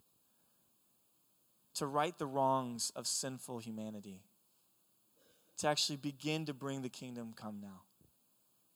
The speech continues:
And that you're inviting everybody, the whole world, every tongue, tribe, and nation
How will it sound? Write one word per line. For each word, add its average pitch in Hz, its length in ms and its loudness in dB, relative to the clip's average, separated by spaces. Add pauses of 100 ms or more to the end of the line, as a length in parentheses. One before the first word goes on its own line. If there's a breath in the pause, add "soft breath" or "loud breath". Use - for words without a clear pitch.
(840)
And 135 100 -8
that 143 80 2
you're 156 140 -2
inviting 147 440 0
everybody, 139 600 0
the 117 80 -6
whole 160 300 2
world, 139 280 4
every 127 180 -2
tongue, 143 260 -6
tribe, 131 280 -2
and 113 100 -6
nation 113 520 -6